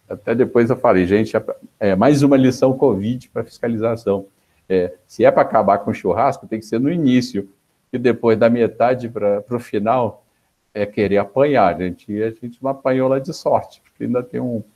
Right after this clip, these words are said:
um povo mais ou menos, mas se a gente fosse entrar em discussão, é, confron-, confronto,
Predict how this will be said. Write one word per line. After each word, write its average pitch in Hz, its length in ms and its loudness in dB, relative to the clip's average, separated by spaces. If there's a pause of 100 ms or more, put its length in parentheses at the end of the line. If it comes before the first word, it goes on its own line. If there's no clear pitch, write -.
(200)
um 104 80 -4
povo 104 240 0
mais 107 220 2
ou 139 100 4
menos, 101 280 0
mas 101 360 -4 (140)
se - 120 -8
a 95 40 -4
gente 101 220 -6
fosse - 260 -4
entrar 113 320 2
em 110 60 2
discussão, 104 840 -2 (460)
é, 87 460 0 (140)
confron-, 104 480 -2 (100)
confronto, 104 760 0